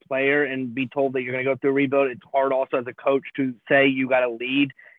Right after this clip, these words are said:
guys and tell them not to specifically lose, but you gotta tell them, "Hey, this is a rebuild. We are gonna lose a lot of games." It's hard as a coach to do that. But, you know, I think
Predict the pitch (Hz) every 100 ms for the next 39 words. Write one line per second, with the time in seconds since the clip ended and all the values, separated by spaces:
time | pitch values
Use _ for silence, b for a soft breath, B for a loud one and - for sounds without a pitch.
0 | - 147 151 143 143 113 135 139 147 139
1 | 196 165 170 135 160 - 170 143 143 127
2 | 156 143 135 143 143 151 135 156 143 135
3 | 143 139 127 139 135 135 123 131 127 127
4 | 123 139 123 123 123 120 135 120 120 135
5 | _ B B - 165 202 196 180 156 175
6 | 170 - 143 160 147 123 113 143 143 151
7 | 147 139 165 165